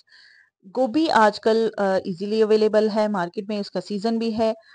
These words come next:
और आप, अ, आलू गोभी तो normally बनाकर खाते ही होंगे। आज आपके लिए लेकर आई हूँ मज़ेदार किस्म के गोभी के पकौड़ों की रेसिपी। इंतहाई आसान है, मज़ेदार है, टी टाइम स्नैक के तौर पर ईजीली आप बनाकर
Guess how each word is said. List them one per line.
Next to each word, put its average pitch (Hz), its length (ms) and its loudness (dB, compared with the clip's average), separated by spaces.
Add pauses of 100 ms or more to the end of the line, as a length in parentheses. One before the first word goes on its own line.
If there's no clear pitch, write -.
(180)
और 196 240 4
आप, 190 340 2
अ, 196 320 2
आलू 190 200 0
गोभी 196 300 0
तो 208 100 -4
normally 190 400 -4
बनाकर 180 400 -4
खाते 185 300 -4
ही 240 140 0
होंगे। 220 300 -2
आज 202 340 -2
आपके 220 240 0
लिए 233 140 -2
लेकर 214 280 -2
आई 202 160 -2
हूँ 208 160 -4
मज़ेदार 180 380 -4
किस्म 196 300 -10
के 196 200 -6
गोभी 185 380 -8
के 208 100 -2
पकौड़ों 180 400 -6
की 185 240 -10
रेसिपी। 196 520 -10 (500)
इंतहाई 214 400 -4
आसान 214 380 -2
है, 208 160 -2
मज़ेदार 185 480 -2
है, 196 320 -4 (400)
टी 233 120 -2
टाइम 214 200 2
स्नैक 202 320 -4
के 208 80 -4
तौर 185 180 0
पर 190 240 -2
ईजीली 202 320 -4
आप 185 120 2
बनाकर 185 520 -4